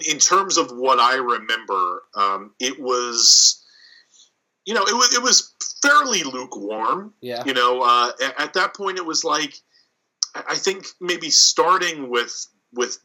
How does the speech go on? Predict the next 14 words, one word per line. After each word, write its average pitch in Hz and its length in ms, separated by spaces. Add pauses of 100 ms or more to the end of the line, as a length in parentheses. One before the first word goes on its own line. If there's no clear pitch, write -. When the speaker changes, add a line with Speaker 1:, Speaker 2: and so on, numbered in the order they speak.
Speaker 1:
Batman, 107 680
it 104 100
was, 110 400
it 120 80
was 139 240
like 156 220
nobody 185 240
was 180 200
really 156 320
kind 165 360
of 147 160
talking 175 560
Prince 202 320
anymore. 247 560